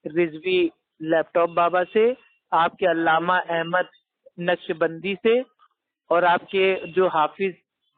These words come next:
एहसान इकबाल कादरी पादरी हैं, सबसे मैंने बात की है। सब लोग भाई ऐसा फोन काट के भागे हैं ना गालियां देके कि कोई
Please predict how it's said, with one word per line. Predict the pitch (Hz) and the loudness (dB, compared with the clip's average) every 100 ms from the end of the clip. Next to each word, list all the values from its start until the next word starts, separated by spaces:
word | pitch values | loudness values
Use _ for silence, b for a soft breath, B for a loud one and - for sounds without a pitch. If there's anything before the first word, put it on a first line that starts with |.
| - | -2
एहसान | 165 165 180 175 190 | 0 0 0 0 0
इकबाल | 175 160 170 175 180 | -6 -2 0 0 0
कादरी | 170 160 156 185 180 | 0 0 0 -2 2
पादरी | 160 147 165 185 | 0 0 -4 -4
हैं, | 202 240 262 _ _ _ - | -2 -2 -4 _ _ _ -2
सबसे | 190 185 180 233 | -2 -2 -2 0
मैंने | 208 196 185 | 0 0 0
बात | 180 175 | 0 0
की | - 196 | -4 -4
है। | 233 | -2
सब | 180 202 170 | 0 -2 -2
लोग | 190 190 _ - 180 _ | -4 -4 _ -20 -20 _
भाई | 185 180 202 208 - - _ - | -2 0 -2 -6 -14 -16 _ -2
ऐसा | 175 165 202 | 0 0 -2
फोन | 208 190 | -2 -2
काट | 185 185 - | 0 -2 -2
के | 180 | -2
भागे | 170 170 185 | -2 -2 -4
हैं | |
ना | 185 208 180 _ _ _ - | -2 -4 -6 _ _ _ -8
गालियां | 180 180 190 202 | -2 0 0 0
देके | 208 226 247 175 | 0 0 0 -2
कि | 139 - _ 196 | -4 -14 _ -4
कोई | 185 190 | 0 0